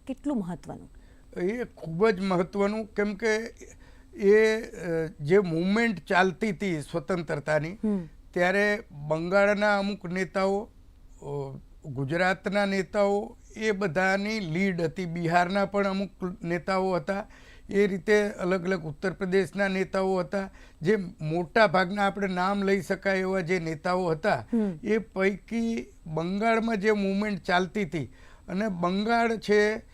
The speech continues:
Speaker 2: એ એકદમ સાહિત્ય ક-, કહીએ ને,
Speaker 1: હમ.
Speaker 2: અમે એક વસ્તુ કહીએ છીએ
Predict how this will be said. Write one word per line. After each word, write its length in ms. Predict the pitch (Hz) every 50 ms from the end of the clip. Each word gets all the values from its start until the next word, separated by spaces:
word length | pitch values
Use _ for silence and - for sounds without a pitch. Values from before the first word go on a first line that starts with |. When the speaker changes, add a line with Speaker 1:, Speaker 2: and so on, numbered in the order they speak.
| - - - - - - - - - - 208
Speaker 2:
એ 140 | 208 214 233 240 226 226 - - -
એકદમ 500 | 226 226 240 233 - 214 214 240 233 226
સાહિત્ય 680 | 156 - - 151 151 170 208 233 196 - - - 254 233
ક-, 760 | - - - - - - - - - 208 196 190 185 185 151 -
કહીએ 320 | - 202 214 220 262 285 262
ને, 200 | 208 160 143 - - -
Speaker 1:
હમ. 220 | 240 226 190 160 -
Speaker 2:
અમે 280 | 302 - 190 202 226
એક 300 | 233 233 233 220 220 -
વસ્તુ 300 | 196 196 165 - - 240
કહીએ 400 | 202 - 196 190 196 208 202 185
છીએ 240 | 143 175 180 185 196